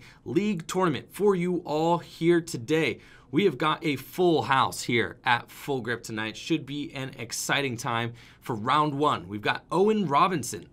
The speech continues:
on the left, Will Mantho on the right. Will Mantho is gonna be playing Jirachi Zapdos. Both players are world's level competitive players, so this should be a pretty dynamite matchup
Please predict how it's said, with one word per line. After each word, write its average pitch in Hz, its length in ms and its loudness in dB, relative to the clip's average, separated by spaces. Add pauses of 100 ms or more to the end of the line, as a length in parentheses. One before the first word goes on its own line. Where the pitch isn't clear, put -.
on 175 240 2
the 190 100 0
left, 113 380 0 (140)
Will 185 240 6
Mantho 117 600 -2
on 107 460 -4
the 90 80 -8
right. 87 380 -8
Will 107 160 -4
Mantho 107 240 -6
is 101 160 -8
gonna 107 140 -8
be 101 100 -6
playing 107 260 -8
Jirachi 104 600 -6
Zapdos. 107 680 -4 (420)
Both 185 380 2
players 139 640 -2 (120)
are 127 220 -2
world's 151 500 0
level 147 440 -2
competitive 139 760 -6 (100)
players, 117 480 -4
so 95 120 -12
this 113 160 -6
should 151 360 -4
be 123 300 -6
a 113 120 -4
pretty 151 340 -10
dynamite 131 680 -6
matchup 135 420 -4